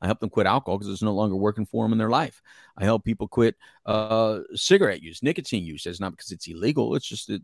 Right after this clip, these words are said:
it's not working for them in their life anymore. Whatever their addiction is, I can help them,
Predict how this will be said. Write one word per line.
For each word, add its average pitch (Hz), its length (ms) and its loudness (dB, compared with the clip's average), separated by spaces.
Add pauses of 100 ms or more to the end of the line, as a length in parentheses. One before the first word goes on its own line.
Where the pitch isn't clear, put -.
it's - 180 -6
not 113 160 0
working 107 300 4
for 110 160 0
them 113 100 2
in 120 60 2
their 117 120 0
life 139 240 -2
anymore. 69 360 -10
Whatever 147 340 6
their 139 120 6
addiction 92 420 -2
is, 123 260 0
I 87 80 -8
can 87 100 -8
help 98 200 0
them, 87 200 -6